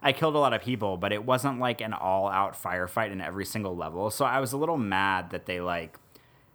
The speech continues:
basically made it so black and white, and that they didn't, like, you know, if you were violent at all, that it was suddenly a bad thing, even though they're, like, arming you with two guns. So it, that was a little bit, um,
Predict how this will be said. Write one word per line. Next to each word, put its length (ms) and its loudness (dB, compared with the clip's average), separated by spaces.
basically 460 0
made 240 0
it 100 -6
so 220 -2
black 320 -2
and 180 -6
white, 460 -2
and 120 -4
that 180 -2
they 120 -2
didn't, 340 -6
like, 360 -6
you 120 0
know, 100 0
if 140 -6
you 80 -2
were 80 0
violent 460 0
at 160 -4
all, 400 0
that 100 -4
it 80 -4
was 120 -6
suddenly 340 -2
a 60 -2
bad 320 -4
thing, 220 -6
even 200 -8
though 80 -4
they're, 100 -4
like, 220 -6
arming 240 -6
you 80 -8
with 120 -14
two 200 -10
guns. 360 -6
So 280 0
it, 200 -6
that 180 4
was 140 -4
a 40 2
little 200 0
bit, 400 -2
um, 480 -2